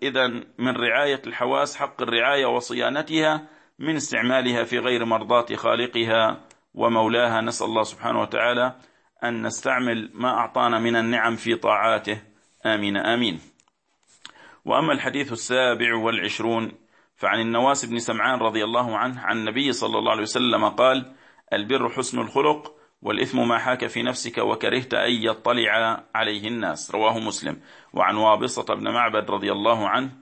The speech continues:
قال: "أتيت رسول الله صلى الله عليه وسلم فقال: 'جئت تسأل عن البر؟' قلت: 'نعم.'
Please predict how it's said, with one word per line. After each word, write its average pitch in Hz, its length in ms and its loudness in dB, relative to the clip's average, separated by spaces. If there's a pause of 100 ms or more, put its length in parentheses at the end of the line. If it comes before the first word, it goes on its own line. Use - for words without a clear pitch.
(400)
قال: 120 520 2
"أتيت 147 320 -2
رسول 123 320 -2
الله 123 280 2
صلى 110 300 -2
الله 110 140 2
عليه 107 100 0
وسلم 107 440 -2
فقال: 120 480 2 (520)
'جئت 131 240 -4
تسأل 113 440 0
عن 113 160 0
البر؟' 113 420 -2 (580)
قلت: 117 200 -4
'نعم.' 131 460 0